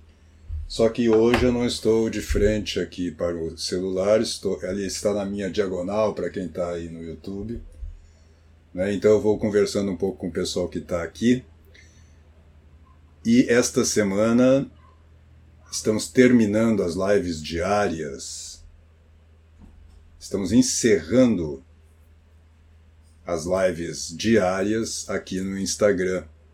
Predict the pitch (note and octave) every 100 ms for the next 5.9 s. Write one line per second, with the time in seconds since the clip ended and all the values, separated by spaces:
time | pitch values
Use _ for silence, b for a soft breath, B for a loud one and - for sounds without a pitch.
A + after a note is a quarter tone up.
0 | _ _ _ _ _ _ _ _ _ -
1 | E2+ E2 E2+ F2+ F#2+ G2 G#2+ B2 G2+ A2
2 | A2+ G#2 G2+ G2+ A#2 A2 A#2 A2 - G2+
3 | E2+ G#2+ G2+ G2 D#2+ D#2+ E2+ F#2 F2+ F2
4 | D#2+ E2+ F2 F2+ F2 E2+ D#2+ F#2 F2 F#2
5 | E2 E2 F2 E2+ F2 G2 - -